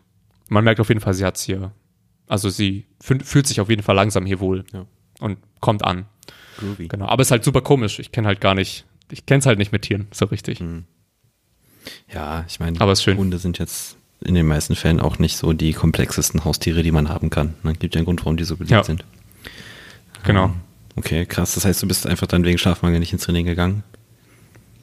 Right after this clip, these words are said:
Speaker 1: Ja, also deswegen. Und, ähm, meine Freundin musste eigentlich die ganze Zeit, das war auch witzig, wir haben den Hund bekommen und jetzt hat sie erst vor ein paar Tagen die letzten Klausuren geschrieben,
Speaker 2: Mhm.
Speaker 1: beziehungsweise Prüfungen in der Uni,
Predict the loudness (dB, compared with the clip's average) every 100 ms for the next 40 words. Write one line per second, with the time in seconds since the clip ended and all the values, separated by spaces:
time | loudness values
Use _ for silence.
0 | -20 -20 -18 2 4 4 2 4 4 2
1 | 2 2 2 2 6 6 4 0 0 0
2 | 0 0 -4 0 0 2 2 2 0 -4
3 | -2 -2 -2 -2 0 0 2 0 0 -6
4 | -4 0 2 2 0 -2 -2 -2 -2 -2
5 | -4 -6 -4 -2 -2 -4 -2 -2 0 0
6 | 0 -8 -20 -10 0 0 0 0 2 2
7 | 2 4 2 2 2 2 -2 2 4 4
8 | 4 0 -2 -6 -10 -8 -6 -4 -4 -4
9 | -6 -6 -6 -4 -2 4 6 4